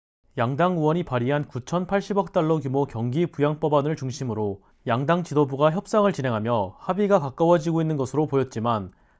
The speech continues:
다시 협상이 정체되고 있습니다. 경기 부양법안에 주 정부 지원과 기업 면책 특권을 포함시킬 것인가에 대해 양당의 의견 차이가 좁혀지지 않는 것으로 전했습니다.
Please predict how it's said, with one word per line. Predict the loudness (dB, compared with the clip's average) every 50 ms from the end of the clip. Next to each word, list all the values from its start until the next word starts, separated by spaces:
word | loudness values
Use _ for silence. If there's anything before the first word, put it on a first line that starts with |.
| _
다시 | -8 -8 -6 -4 -2 -2
협상이 | -2 -2 -2 0 0 0 0 0
정체되고 | -2 -4 -4 -2 -2 0 0 2 0 0
있습니다. | -2 -2 -4 -4 -2 0 0 0 0 -2 -8 _ _ _ _ _ _ _ _ _ _ _ -6
경기 | -4 -2 -2 -2 0 0 0 0
부양법안에 | 0 0 0 0 0 0 0 0 0 0 0 -2 -2 -4 -6 -8
주 | -8 -4 -4 -2 -2
정부 | -2 -2 -2 -2 -2 -2
지원과 | -2 -2 -2 -2 -2 -4 -2 0 2 2 2 2 0 -4 _ _ _ _ _
기업 | _ 0 2 4 4 4
면책 | 2 -2 -4 -4 -4 -6 -6
특권을 | -8 -6 -2 -2 0 0 0 0
포함시킬 | 0 2 2 2 2 0 -2 -6 -4 -2 -2
것인가에 | 0 -2 -2 -2 0 2 2 2 2 2
대해 | 0 0 0 0 -2 -4 -6 _ _ _ _ _ _ _ _ _ -6 -4
양당의 | -2 0 2 2 2 2
의견 | 2 0 0 0 -2
차이가 | -2 -4 -4 -4 -2 0 2 2 2 2 0 -2 -6
좁혀지지 | -8 -8 -4 -4 -4 -2 -2 -2 0 2
않는 | 0 2 2 0 0 0
것으로 | -2 -2 -2 0 -2
전했습니다. | -2 -2 -2 -4 -6 -6 -6 -6 -2 0 0 0 0 -2 -6